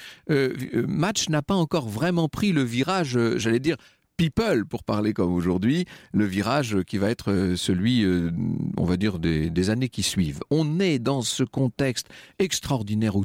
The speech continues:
tout est possible. Nous vous avons parlé, euh, depuis quelques semaines maintenant du soixantième anniversaire de, de notre maison, du soixantième anniversaire d'Europe un. Et je vous ai dit à quel point, dans le milieu des années cinquante, j'allais dire tout était facile, façon de parler, mais en tout cas,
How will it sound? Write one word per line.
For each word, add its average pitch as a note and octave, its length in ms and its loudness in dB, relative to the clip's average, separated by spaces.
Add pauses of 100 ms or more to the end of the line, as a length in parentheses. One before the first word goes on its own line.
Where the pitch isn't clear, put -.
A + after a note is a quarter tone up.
(120)
tout A#2 260 0
est F2 60 0
possible. F2+ 580 0 (320)
Nous C#3 100 2
vous D3+ 160 -2
avons C#3 220 -2
parlé, G#2 580 0
euh, E2 100 0
depuis F2 320 0
quelques F#2 300 -2
semaines A#2+ 400 0
maintenant G#2+ 420 -2 (320)
du G#2+ 100 0
soixantième A#2 600 0
anniversaire G2 640 0
de, E2+ 380 0
de G2 120 0
notre F#2 300 -2
maison, C3 360 0
du G2+ 100 -4
soixantième G#2 500 0
anniversaire F#2 440 0
d'Europe F#2+ 280 0
un. D#3+ 80 2
Et B2+ 40 2
je G2 60 -4
vous G#2+ 140 0
ai A2+ 40 0
dit A#2+ 100 0
à G2 60 0
quel G2+ 200 -2
point, B2+ 320 0 (320)
dans A2 120 2
le G#2+ 60 0
milieu A2+ 320 2
des G2 180 0
années F2+ 180 2
cinquante, F#2+ 640 0 (140)
j'allais A#2 240 0
dire D3+ 140 0
tout B2+ 240 -6
était G#2+ 140 -2
facile, F2+ 360 0
façon D3 240 0
de D3+ 60 0
parler, G#3 200 0
mais F#3 80 2
en D#3+ 60 0
tout F3 120 -2
cas, G#3+ 140 0